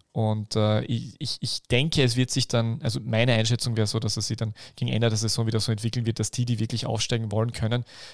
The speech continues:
äh, dass die da oben dann irgendwie drin sind. Aber ich habe ihm so ein bisschen das Gefühl, dass Lafnitz schon vielleicht sogar zu weit weg ist, weil sie doch dann wieder recht stabil wirken. Deswegen war die Frage,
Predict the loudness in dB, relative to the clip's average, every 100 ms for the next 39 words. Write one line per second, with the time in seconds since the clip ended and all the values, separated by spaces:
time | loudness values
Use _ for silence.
0 | -10 -4 -2 -2 -2 0 0 0 -2 0
1 | 0 -2 -6 -4 -4 -2 -4 -6 -10 0
2 | 2 4 6 4 2 0 -2 0 4 4
3 | 2 0 0 -2 -2 -2 2 2 2 0
4 | 2 2 2 0 2 2 2 0 -2 0
5 | 0 0 -2 0 0 0 0 2 0 -2
6 | -6 -4 -2 -4 -6 -6 -6 -6 -6 -6
7 | -8 -12 -14 -20 -20 -20 -20 -18 -2 0
8 | 2 2 4 4 6 4 6 6 8 8
9 | 6